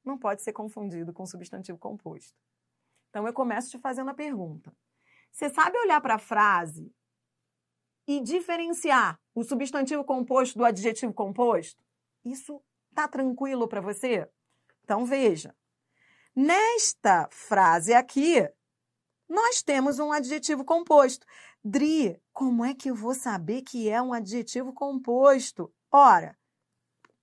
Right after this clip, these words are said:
adjetivo é classe de palavra que modifica substantivo. Então, aquelas crianças eram recém-nascidas. Recém-nascidas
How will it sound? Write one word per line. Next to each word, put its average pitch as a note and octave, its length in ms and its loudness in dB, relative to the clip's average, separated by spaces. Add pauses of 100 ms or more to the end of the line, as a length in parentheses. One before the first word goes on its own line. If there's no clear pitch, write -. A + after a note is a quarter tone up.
(200)
adjetivo D#3 1040 0 (380)
é D4 160 6
classe D#4+ 680 4
de B3+ 220 -4
palavra G#3 800 8
que C4+ 160 -2
modifica C4 600 -2
substantivo. A#3+ 880 -6 (720)
Então, E4+ 1040 8 (180)
aquelas B3 560 6
crianças C4 580 0
eram B3+ 220 4
recém-nascidas. C4 920 -2
Recém-nascidas A3 920 -4